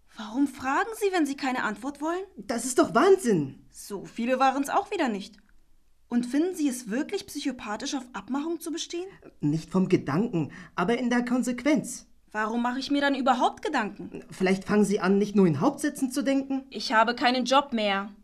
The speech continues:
Speaker 2: Ja, sicher, das ist schlimm. Und ich kann mir vorstellen, dass Sie verzweifelt
Speaker 1: Ich
Speaker 2: sind,
Speaker 1: bin
Speaker 2: aber
Speaker 1: nicht verzweifelt. Ich finde einen neuen Job.
Speaker 2: Warum tun Sie das dann? Das ist Mord.
Speaker 1: Es muss Konsequenzen geben.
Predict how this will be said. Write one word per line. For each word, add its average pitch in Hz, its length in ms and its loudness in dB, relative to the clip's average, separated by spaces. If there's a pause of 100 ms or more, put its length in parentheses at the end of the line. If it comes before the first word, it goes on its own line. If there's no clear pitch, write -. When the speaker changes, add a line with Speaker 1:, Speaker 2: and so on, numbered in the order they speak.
(300)
Speaker 2:
Ja, 131 280 -4
sicher, 190 440 0
das 190 180 0
ist 226 160 -4
schlimm. 240 260 4 (280)
Und 214 120 0
ich - 200 -6
kann 233 220 4
mir 254 120 6
vorstellen, 247 480 2
dass 233 160 0
Sie 240 80 -4
verzweifelt 247 540 4
Speaker 1:
Ich 196 80 0
Speaker 2:
sind, 233 80 4
Speaker 1:
bin 302 120 8
Speaker 2:
aber 349 120 8
Speaker 1:
nicht - 180 2
verzweifelt. 202 1000 -4 (340)
Ich - 160 -8
finde 381 200 0
einen 359 200 0
neuen 403 280 -2
Job. 208 220 -8 (220)
Speaker 2:
Warum 220 360 2
tun 330 240 4
Sie 302 120 4
das 190 260 2
dann? 160 260 0 (240)
Das 240 200 2
ist - 180 -2
Mord. 302 500 2 (120)
Speaker 1:
Es 220 180 -6
muss 247 200 0
Konsequenzen 254 720 -2
geben. 196 320 -8